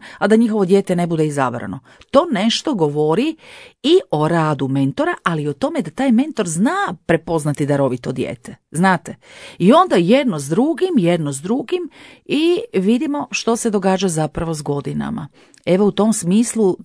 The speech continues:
velim, te ljude možda premalo apostrofiramo, ali su osobito važni i za umjetnost riječi, umjetnost kista, ali i za katoličku crkvu u cjelini, jer to su zapravo odgojitelji. To su odgojitelji za kršćanstvo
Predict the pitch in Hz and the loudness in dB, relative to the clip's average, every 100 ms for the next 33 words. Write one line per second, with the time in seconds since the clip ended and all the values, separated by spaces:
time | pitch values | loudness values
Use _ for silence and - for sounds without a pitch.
0 | - 185 190 165 190 196 180 165 160 151 | 0 2 2 0 0 2 0 0 -2 -4
1 | 147 143 160 269 269 233 - 214 226 226 | -2 0 0 -2 -4 -6 -6 -2 0 2
2 | 214 202 - - - - - 190 208 - | 2 0 -4 -20 -20 -8 0 0 0 -2
3 | - 147 - 202 202 165 165 151 143 135 | -2 -4 0 2 2 0 -2 0 0 0
4 | 131 139 135 - - 233 233 185 190 196 | -2 -2 -4 -4 0 2 4 4 2 2
5 | 165 180 185 151 139 - 147 156 226 233 | 0 0 0 -2 -4 0 2 2 0 0
6 | - 277 - 190 190 190 156 143 - - | -2 -2 -2 -2 -2 -2 -4 -6 -10 -20
7 | - - _ 220 240 - - 269 247 - | -20 -20 _ 2 2 0 -2 -2 -2 -8
8 | - _ 185 202 202 - 190 196 165 143 | -20 _ -6 -4 -6 -4 -2 0 -2 -2
9 | 170 190 - - 165 165 170 147 - 139 | 0 0 -4 -4 -4 -2 -4 -4 -6 -4
10 | 165 165 160 139 - 139 139 170 226 233 | -4 -4 -4 -4 -2 -2 0 2 0 0
11 | 151 175 - 170 175 - 165 139 139 160 | -2 -4 -2 -4 -4 -6 -4 -4 -4 -4
12 | 147 107 - 147 131 135 127 123 - 120 | -2 -4 -4 -4 -2 -2 -2 -4 -8 -8
13 | 90 - _ _ _ - 151 202 254 170 | -10 -14 _ _ _ -2 -2 0 0 -2
14 | 131 147 156 170 160 139 139 139 - - | 0 -2 -2 -4 -4 -4 -2 -2 -4 -8
15 | - 135 127 - - | -4 -2 -2 -6 -8